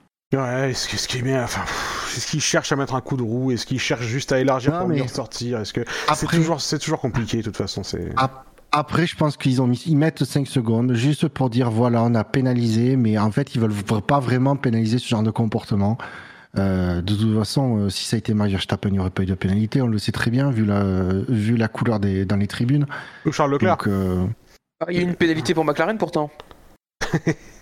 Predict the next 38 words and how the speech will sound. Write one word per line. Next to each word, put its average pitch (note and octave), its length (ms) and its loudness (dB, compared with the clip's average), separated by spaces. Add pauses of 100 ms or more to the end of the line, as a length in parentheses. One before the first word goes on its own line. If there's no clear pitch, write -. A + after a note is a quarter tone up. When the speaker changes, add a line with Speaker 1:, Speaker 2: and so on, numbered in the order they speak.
(2250)
Speaker 1:
Non, D#3+ 60 4
mais E3 60 6
après, G#3 180 4
ce - 80 -10
qui E3 60 2
est D#3 40 2
curieux, E3+ 300 4
c'est E3 120 0
que C3+ 60 0
genre C#3 120 2
d'une D3+ 160 4
semaine F3+ 260 4
à F3+ 80 6
l'autre, F#3+ 280 6
euh, C#3+ 100 4
Leclerc E3 340 4
a D#3 40 6
le D3 40 2
droit D3+ 140 2
de C#3 60 -2
découper D3+ 400 2
les C3 680 4
roues C#3+ 220 2
arrière D3 240 4
des C#3+ 120 0
gens. F3 220 0 (440)
Euh... A#2+ 1700 2 (200)
Et, C3 560 2
et C3 60 4
d'un C#3+ 100 2
seul D3 200 0
coup, F#3 180 0
on E3 100 4
a, C3 320 4
on B2 140 0
a, B2 160 -2
enfin, B2 260 -2 (640)
c'est, D#3 240 0